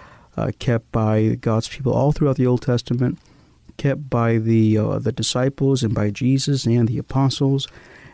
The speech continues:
and even kept by, uh, John in the last book of the Bible when he had a vision on the Lord's day. And so it would make sense that it would be kept also in, in, in heaven,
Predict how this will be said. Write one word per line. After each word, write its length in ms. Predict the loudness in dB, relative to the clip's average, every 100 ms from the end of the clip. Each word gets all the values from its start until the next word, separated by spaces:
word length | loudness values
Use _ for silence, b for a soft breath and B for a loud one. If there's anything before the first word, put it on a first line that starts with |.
| B
and 180 | 0 2
even 220 | 4 2
kept 380 | 2 -2 -2 -2
by, 520 | 0 2 2 0 -4 -6
uh, 280 | -4 -2 -2
John 480 | -2 0 2 4 4
in 40 |
the 80 | 4
last 320 | 2 0 0
book 140 | -4 -4
of 40 |
the 60 | -2
Bible 460 | 0 0 0 -2 -4 B B B B
when 180 | -2 2
he 100 | 2
had 160 | 2
a 60 | 2
vision 400 | 2 0 2 2
on 140 | 2
the 80 | -2
Lord's 420 | -2 0 0 0
day. 380 | -2 -2 0 -2 -6 B B B B B -4
And 240 | 0 2
so 260 | 2 2 2
it 40 |
would 120 | 2
make 200 | 2 0
sense 300 | 0 0 0
that 80 | 0
it 40 | 0
would 100 | 0
be 120 | -2
kept 280 | -2 -2 0
also 420 | 0 0 0 0
in, 200 | 2 0
in, 460 | 0 2 2 2
in 160 | 2 2
heaven, 360 | 4 2 0